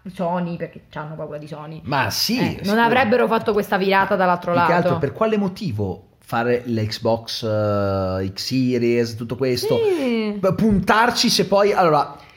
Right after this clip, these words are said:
Speaker 2: ci sono otto sviluppatori che sono al lavoro su giochi per P S cinque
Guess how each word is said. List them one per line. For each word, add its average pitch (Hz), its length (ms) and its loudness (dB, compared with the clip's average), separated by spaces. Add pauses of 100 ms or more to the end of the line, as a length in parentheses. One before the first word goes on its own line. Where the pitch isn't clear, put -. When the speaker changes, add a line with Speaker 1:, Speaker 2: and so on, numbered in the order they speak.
(140)
Speaker 2:
ci - 160 0
sono 214 260 4
otto 254 220 0
sviluppatori 233 540 2
che 226 80 0
sono 160 180 0
al 151 60 4
lavoro 160 200 4
su 175 140 -2
giochi 147 220 0
per 127 140 0
P 123 80 -4
S - 160 -6
cinque 107 380 -6